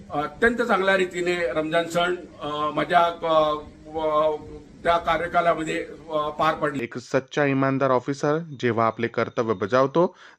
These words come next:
Speaker 2: तेव्हा आयुष्यात किती उतार चढाव येतात, असा संघर्ष करावा लागतो, यश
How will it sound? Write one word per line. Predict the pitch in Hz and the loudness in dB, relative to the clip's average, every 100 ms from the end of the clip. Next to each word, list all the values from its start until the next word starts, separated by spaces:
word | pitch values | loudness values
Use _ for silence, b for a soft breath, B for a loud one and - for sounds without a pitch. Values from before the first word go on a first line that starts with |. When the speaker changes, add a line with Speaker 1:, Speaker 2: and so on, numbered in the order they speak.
| - | -4
Speaker 2:
तेव्हा | 143 139 147 | 0 2 4
आयुष्यात | 123 131 - 151 110 - _ - | 2 0 0 0 0 -2 _ -10
किती | 127 170 | -6 -2
उतार | 156 151 143 | 0 2 0
चढाव | 139 139 135 | 0 2 2
येतात, | 131 131 117 104 _ - | 2 2 0 0 _ -10
असा | 113 113 | -8 -8
संघर्ष | - 113 117 117 123 | -8 -6 -2 -2 -4
करावा | 117 113 117 | 0 2 4
लागतो, | 135 139 - 104 98 b b b 117 | 2 0 -2 -2 -2 b b b 0
यश | 123 135 135 | 4 4 2